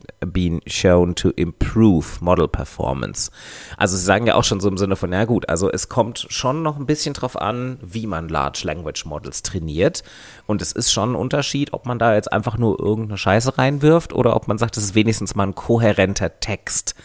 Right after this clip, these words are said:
Ähm, und sie nennen halt als Beispiele unter anderem Wikipedia-Pages und,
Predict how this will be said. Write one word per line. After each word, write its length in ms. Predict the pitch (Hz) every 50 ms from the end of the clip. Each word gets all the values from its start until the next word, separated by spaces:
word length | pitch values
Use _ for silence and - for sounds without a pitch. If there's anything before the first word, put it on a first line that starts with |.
| - - - - - - - - - _ 95
Ähm, 380 | 95 92 92 90 92 92 82 - -
und 140 | - 107 98
sie 140 | - 107 95
nennen 240 | 98 101 110 107 110
halt 160 | 104 98 -
als 160 | 78 87 -
Beispiele 420 | - 101 107 - - - 110 107
unter 320 | - - 98 101 113 90 73
anderem 380 | 92 92 90 101 98 98 92 -
Wikipedia-Pages 1600 | - 90 101 - - 98 - - 113 131 131 131 120 120 117 - - 131 113 120 113 104 107 113 113 110 107 101 - - - -
und, 480 | - 101 107 101 98 95 95 92 -